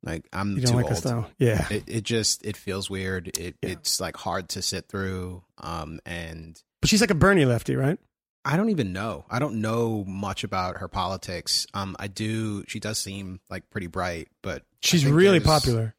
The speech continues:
Speaker 1: Yeah, there's someone for whom that sort of stuff is, is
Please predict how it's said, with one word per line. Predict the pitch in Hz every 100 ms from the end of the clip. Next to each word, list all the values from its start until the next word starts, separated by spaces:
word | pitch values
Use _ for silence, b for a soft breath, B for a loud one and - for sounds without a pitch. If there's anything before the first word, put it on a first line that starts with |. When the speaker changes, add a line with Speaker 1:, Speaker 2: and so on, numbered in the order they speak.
| _
Speaker 1:
Yeah, | 123 139 101
there's | 117 117
someone | - 151 151 123 110
for | - 101
whom | 123 113 101 87
that | 98 -
sort | 107 98
of | 87
stuff | - 90 -
is, | 90 87 85 - - -
is | 90 85 -